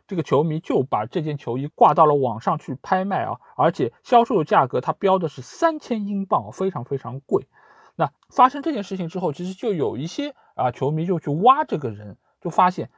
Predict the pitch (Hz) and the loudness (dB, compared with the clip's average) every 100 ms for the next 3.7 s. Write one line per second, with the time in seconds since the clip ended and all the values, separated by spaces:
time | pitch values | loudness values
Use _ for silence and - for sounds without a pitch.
0 | - 135 160 160 - 233 226 233 143 123 | -6 -2 -2 -4 -2 -2 -2 -4 -4 -6
1 | - 113 _ _ _ - 127 - 156 113 | -10 -12 _ _ _ -8 -8 -2 0 0
2 | - _ - 196 160 131 117 117 131 147 | -4 _ 2 4 4 0 -2 -8 -8 -6
3 | 131 160 - 160 117 107 90 | -6 -6 -4 -4 -6 -10 -10